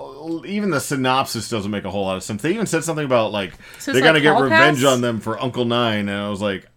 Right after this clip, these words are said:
Speaker 1: "Ah."
Speaker 2: Okay.
Speaker 1: No, no, no, not, not Hall Pass. They decided to, to
Speaker 2: They
Speaker 1: cheat.
Speaker 2: do cheat on that one.
Speaker 1: This is, well, Hall Pass, you technically have permission.
Speaker 2: Yes,
Speaker 1: Yeah,
Speaker 2: I
Speaker 1: for
Speaker 2: know what
Speaker 1: this
Speaker 2: Hall
Speaker 1: one, I
Speaker 2: Pass
Speaker 1: think
Speaker 2: is.
Speaker 1: that they said, "No, we're gonna go ahead and just do the cheating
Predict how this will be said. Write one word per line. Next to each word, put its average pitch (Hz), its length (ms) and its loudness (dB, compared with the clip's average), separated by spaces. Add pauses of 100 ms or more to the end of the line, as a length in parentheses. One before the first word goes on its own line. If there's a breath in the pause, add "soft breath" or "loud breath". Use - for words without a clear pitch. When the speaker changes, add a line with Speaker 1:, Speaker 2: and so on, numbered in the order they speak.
Speaker 1:
"Ah." 92 760 -8
Speaker 2:
Okay. 147 80 -4
Speaker 1:
No, 156 160 6
no, 135 140 4
no, 98 100 -6
not, 131 380 -4
not 135 260 0
Hall 127 220 0
Pass. 82 280 -6
They 131 160 0
decided 101 520 -4 (280)
to, 101 180 -6
to - 180 -10
Speaker 2:
They 254 120 2
Speaker 1:
cheat. 247 80 -2
Speaker 2:
do 285 180 0
cheat 214 260 -8
on 190 140 -8
that 175 180 -8
one. 175 260 -10 (140)
Speaker 1:
This 123 220 -2
is, 120 240 -6 (260 loud breath)
well, 170 180 4 (280)
Hall 190 240 2
Pass, 185 400 2
you 143 340 -6
technically 131 580 -2
have 117 300 0
permission. 113 480 -2
Speaker 2:
Yes, 233 460 0
Speaker 1:
Yeah, 113 140 2
Speaker 2:
I 240 100 4
Speaker 1:
for 269 60 4
Speaker 2:
know - 100 6
what - 60 4
Speaker 1:
this 156 100 2
Speaker 2:
Hall 240 120 4
Speaker 1:
one, 151 60 4
I 143 100 6
Speaker 2:
Pass - 80 0
Speaker 1:
think 143 120 0
Speaker 2:
is. 127 60 -2
Speaker 1:
that 117 100 0
they 117 140 0
said, 107 360 -2 (280 loud breath)
"No, 127 440 4
we're 113 200 2
gonna 110 120 0
go 107 140 -2
ahead 110 160 0
and 104 100 0
just 98 180 -8
do 110 120 -2
the 98 80 -4
cheating 98 500 -4